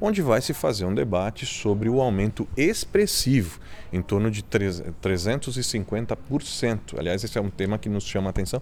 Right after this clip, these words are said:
o aumento de trezentos e cinquenta por cento dos casos de abuso e de assédio sexual de mulheres nas, nas,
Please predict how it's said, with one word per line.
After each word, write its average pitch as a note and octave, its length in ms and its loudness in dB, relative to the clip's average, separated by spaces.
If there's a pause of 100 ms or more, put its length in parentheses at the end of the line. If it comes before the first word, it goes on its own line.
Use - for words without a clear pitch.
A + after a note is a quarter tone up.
(340)
o G2+ 40 2
aumento A#2+ 260 2
de B2+ 80 -2
trezentos B2 460 2
e - 20 -4
cinquenta B2+ 340 -2
por A#2 160 -2
cento - 460 -4 (260)
dos D3 240 4
casos A2 460 0
de A#2 100 2
abuso A2 400 2
e B2+ 40 -4
de B2 80 0
assédio A#2 400 -2
sexual G#2 600 -4 (300)
de G2 140 0
mulheres A#2 600 2 (280)
nas, G2+ 600 2
nas, F#2+ 480 -2